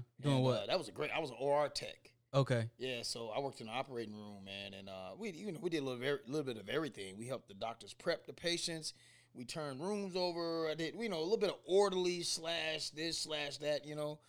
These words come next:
Speaker 1: Uh-huh.
Speaker 2: Uh, went to go get patients. So I enjoyed that, actually. That was actually fun, man. Uh,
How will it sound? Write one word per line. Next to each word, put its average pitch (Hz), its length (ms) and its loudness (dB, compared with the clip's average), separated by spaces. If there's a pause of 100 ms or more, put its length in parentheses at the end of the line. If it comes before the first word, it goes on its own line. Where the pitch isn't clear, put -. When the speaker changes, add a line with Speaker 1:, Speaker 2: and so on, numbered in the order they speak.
Speaker 1:
Uh-huh. 135 420 8
Speaker 2:
Uh, 131 360 6
went 135 140 -6
to 139 40 -6
go 139 100 0
get 139 280 0
patients. 143 440 0
So 127 240 -2
I 233 160 4
enjoyed 170 400 2
that, 123 120 0
actually. 127 320 -2
That 147 120 0
was 170 100 -6
actually 123 260 -8
fun, 131 340 -6
man. 110 360 -8
Uh, 107 320 -8